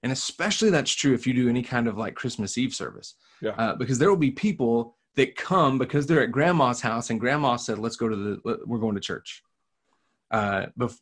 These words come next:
Speaker 1: bef-, and, and in some case, like, even, like, we're not opening presents until after the Christmas Eve service, right? So, like, this is a, like, we're just here to get through this with grandma so we can open presents.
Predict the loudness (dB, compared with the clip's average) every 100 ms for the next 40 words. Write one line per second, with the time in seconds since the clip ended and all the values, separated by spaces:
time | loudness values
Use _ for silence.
0 | -4 -2 0 0 2 0 2 0 2 2
1 | 0 0 -2 0 0 2 0 -2 _ _
2 | -4 -2 0 2 2 2 0 -2 0 2
3 | 2 2 -2 -4 -6 -6 -2 -2 -2 -4
4 | -4 -4 -6 -6 -6 -4 -6 -6 -8 -8
5 | -10 -8 -8 -10 _ _ _ -2 0 0
6 | -2 -4 -2 -2 -2 0 2 2 0 -6
7 | -6 -4 0 2 2 2 2 2 2 0
8 | 0 0 -2 -2 -2 0 -2 -4 -4 -4
9 | -4 -8 -8 -6 -6 -6 -12